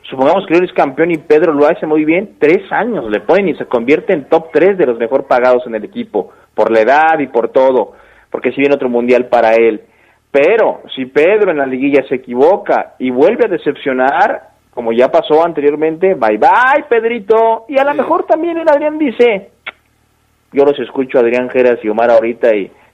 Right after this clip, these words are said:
Speaker 1: si yo me voy al Independiente de Medellín,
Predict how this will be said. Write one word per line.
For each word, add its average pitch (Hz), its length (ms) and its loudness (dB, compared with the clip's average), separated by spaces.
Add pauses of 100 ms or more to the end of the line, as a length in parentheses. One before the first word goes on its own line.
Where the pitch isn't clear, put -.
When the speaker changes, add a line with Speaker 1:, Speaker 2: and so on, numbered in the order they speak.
(140)
Speaker 1:
si 120 100 -10
yo 139 140 2
me 147 120 0
voy 123 460 2 (380)
al 98 200 -2
Independiente 107 1300 -2 (200)
de 104 100 -8
Medellín, 110 840 -2